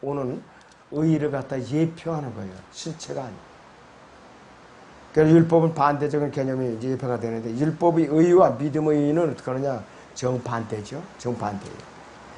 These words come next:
그럼에도 불구하고 율법의 의라는 관점에서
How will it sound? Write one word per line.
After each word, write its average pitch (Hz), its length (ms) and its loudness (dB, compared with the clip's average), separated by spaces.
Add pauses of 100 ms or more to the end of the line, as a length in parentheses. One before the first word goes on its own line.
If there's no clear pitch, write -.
(260)
그럼에도 185 360 10
불구하고 180 440 8
율법의 165 460 4
의라는 143 460 0
관점에서 120 720 -8